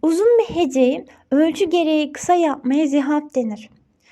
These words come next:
İmalenin tersidir ve uzun sesliyi kısa sesli gibi kabul edip okumak ve kapalı heceyi açık hece haline getirmektir. Örneğin,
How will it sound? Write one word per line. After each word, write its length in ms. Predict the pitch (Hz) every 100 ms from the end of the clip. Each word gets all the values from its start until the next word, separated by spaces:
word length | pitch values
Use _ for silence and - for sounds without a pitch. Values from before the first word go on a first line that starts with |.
| _ _ _
İmalenin 680 | 294 320 330 330 339 381 427
tersidir 680 | 320 302 285 285 285 208 214 - _ _ _ _ 294
ve 160 | 294
uzun 360 | 285 285 339 440
sesliyi 680 | 302 294 285 - 240 233 233
kısa 220 | 233 349
sesli 420 | - 285 294 311
gibi 240 | 294 240
kabul 300 | 240 277 269
edip 320 | 311 226 226 -
okumak 580 | 285 294 285 294 381 - _ _ -
ve 240 | 277 262 262
kapalı 340 | - 277 294 392 453
heceyi 340 | 339 247 254
açık 340 | 247 247 - 294
hece 220 | 262 254
haline 440 | 254 302 277 302
getirmektir. 920 | 269 262 262 254 247 233 240 - _ _ _ _ _ _ _ _ _ _ _
Örneğin, 680 | 311 359 392 269 226 294 -